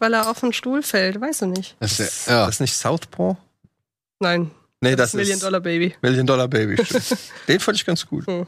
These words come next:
Speaker 2: Okay. Ich bin gespannt drauf. Ich mochte die ersten beiden Creed-Filme. Das ist jetzt der erste Creed-Film ohne Stallone. Und Michael B. Jordan hat die Regie übernommen.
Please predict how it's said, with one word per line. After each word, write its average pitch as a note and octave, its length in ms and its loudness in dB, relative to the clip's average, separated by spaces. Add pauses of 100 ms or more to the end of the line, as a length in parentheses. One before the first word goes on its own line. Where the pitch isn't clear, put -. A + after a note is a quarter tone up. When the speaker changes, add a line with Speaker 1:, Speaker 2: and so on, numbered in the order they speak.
(1000)
Speaker 2:
Okay. F#3+ 360 -2
Ich - 200 2
bin D4 120 2
gespannt D4 340 2
drauf. F3+ 280 2
Ich B2 120 -2
mochte D3 280 2
die C#3 60 2
ersten C#3 260 2
beiden C3 200 2
Creed-Filme. A#2+ 640 0 (340)
Das A2+ 140 2
ist - 20 -2
jetzt C3 180 -2
der A#2+ 80 4
erste C3+ 280 2
Creed-Film A#2+ 420 0
ohne C#3 240 2
Stallone. D3 480 2 (680)
Und B2+ 480 2
Michael A#2 260 2
B. A#2+ 80 0
Jordan B2 360 2
hat B2+ 140 0
die B2+ 60 2
Regie A#2+ 220 2
übernommen. F2+ 300 -2